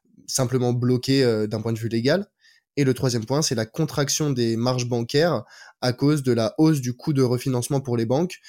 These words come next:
ce qui faisait que pour les banques, c'était de moins en moins rentable, de moins en moins intéressant de délivrer des dossiers, enfin des crédits immo.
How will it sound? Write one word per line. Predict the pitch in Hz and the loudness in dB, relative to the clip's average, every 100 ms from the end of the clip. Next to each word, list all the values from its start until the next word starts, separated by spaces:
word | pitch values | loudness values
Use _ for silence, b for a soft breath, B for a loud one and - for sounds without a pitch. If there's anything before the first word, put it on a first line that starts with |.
| B B | B B
ce | |
qui | - | -6
faisait | 117 143 | 0 0
que | 135 | 0
pour | 120 - 147 | -4 0 2
les | 135 | 4
banques, | 135 165 | 2 2
c'était | - 123 120 | 0 0 0
de | 120 | 0
moins | 123 143 147 | 2 2 2
en | 135 | 2
moins | 139 135 131 | 0 0 0
rentable, | 117 131 127 131 165 127 110 | 0 -2 0 0 0 -2 -4
de | |
moins | 117 135 135 | -4 -2 -2
en | |
moins | 131 131 127 | -2 0 -2
intéressant | 127 131 120 - 131 175 B B B | -4 -2 -2 -2 -2 -4 B B B
de | 113 120 117 | -2 0 2
délivrer | 123 123 123 131 | 2 0 2 2
des | 127 113 110 113 110 | 2 4 4 2 0
dossiers, | 123 - 135 123 | 0 2 2 2
enfin | 123 | 0
des | 110 107 110 | -2 -2 -4
crédits | - 127 123 | -2 -2 -2
immo. | 120 139 | 0 0